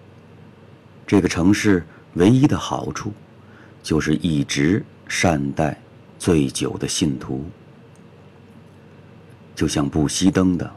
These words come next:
七十一，而我只是从不认为自己是醉了，或者从不认为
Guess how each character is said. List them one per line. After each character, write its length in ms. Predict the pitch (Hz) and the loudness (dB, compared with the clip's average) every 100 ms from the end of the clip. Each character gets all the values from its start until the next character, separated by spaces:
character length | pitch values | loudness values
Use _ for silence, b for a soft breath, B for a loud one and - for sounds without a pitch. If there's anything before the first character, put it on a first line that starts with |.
| - - | -12 -6
七 240 | - 90 | -2 0
十 240 | 80 - | -2 -4
一， 240 | 87 98 104 - - - - - - - - - - - - - | -4 -4 -10 -14 -20 -20 -20 -20 -20 -20 -20 -20 -20 -20 -20 -10
而 120 | - 101 | 0 2
我 400 | 104 65 71 82 - - B B B B - - - - | 2 0 0 -6 -12 -20 B B B B -20 -20 -20 -6
只 160 | 85 | -4
是 140 | - 92 | -2 -4
从 340 | - 78 131 | -2 0 2
不 140 | 98 | 2
认 240 | 90 82 73 | 0 0 0
为 120 | 73 | 0
自 280 | 80 80 69 | 0 -2 -2
己 320 | - - - - - - - - - - - - | -4 -8 -10 -12 -20 -20 -20 -20 -20 -20 -20 -14
是 180 | - 76 | -8 -6
醉 320 | - 76 67 | -2 -2 -2
了， 120 | - - - - - - - - - - - | -14 -20 -20 -20 -20 -20 -20 -20 -20 -20 -6
或 180 | - 80 | 0 0
者 300 | 71 67 76 - - - - - - - - | 0 -4 -6 -12 -20 -20 -20 -20 -20 -20 -14
从 360 | - 78 98 | -8 -2 -2
不 80 | 85 | -2
认 300 | 80 78 69 | -4 -4 -4
为 300 | 67 69 | -4 -6